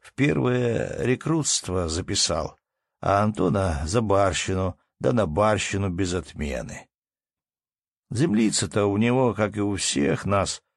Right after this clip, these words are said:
плохая была, но вестимо, как рук не стало на нее, не осилил,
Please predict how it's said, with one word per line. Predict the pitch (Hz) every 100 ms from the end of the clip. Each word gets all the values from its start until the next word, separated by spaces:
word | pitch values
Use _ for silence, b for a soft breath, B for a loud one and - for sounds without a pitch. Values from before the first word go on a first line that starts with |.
| _ _
плохая | - 143 208 175
была, | 92 82 64 60 - _ _ -
но | - 151 127
вестимо, | - 113 - - - - 104
как | 98 107 -
рук | 117 110
не | 110
стало | 104 - - - 110 107
на | 98
нее, | 98 95 95 92 78 _ _ _
не | - 151
осилил, | 127 - - 117 110 98